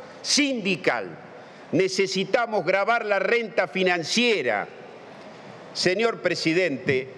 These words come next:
no es la urgencia la que nos impide los proyectos de largo plazo.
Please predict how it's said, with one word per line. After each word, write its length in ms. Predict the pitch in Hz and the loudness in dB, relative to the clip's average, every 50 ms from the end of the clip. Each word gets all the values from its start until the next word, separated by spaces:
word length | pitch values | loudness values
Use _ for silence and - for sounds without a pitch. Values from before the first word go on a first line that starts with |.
| - - - - - | -16 -16 -14 -4 0
no 200 | 139 156 196 226 | 2 2 4 4
es 140 | 226 214 185 | 4 2 2
la 200 | 180 180 185 180 | 0 0 0 0
urgencia 960 | 175 156 143 - 202 208 202 185 160 131 - - - 151 147 151 151 143 - - - - - - - - - - | -2 -2 -2 0 0 2 2 0 -2 -4 -6 -2 0 2 2 2 0 -2 -6 -12 -16 -16 -16 -16 -16 -14 -4 -2
la 300 | 143 165 175 175 170 - | 2 2 2 0 0 -2
que 140 | - 180 | -2 -2
nos 220 | 170 170 175 170 170 | 0 2 2 2 2
impide 600 | 170 175 165 131 - - 226 226 214 190 180 175 | 2 0 0 -2 0 0 0 2 4 2 2 2
los 160 | 160 156 147 | 2 0 0
proyectos 680 | 151 - 160 156 147 - 185 185 180 151 - 180 175 156 | 0 0 0 0 0 2 2 0 0 0 0 0 2 2
de 120 | 151 151 | 2 2
largo 380 | 151 165 170 165 156 143 147 139 | 2 2 2 2 2 0 0 0
plazo. 640 | 147 156 147 135 120 110 - - - 110 98 95 | 0 2 2 2 2 0 -4 -2 0 0 0 0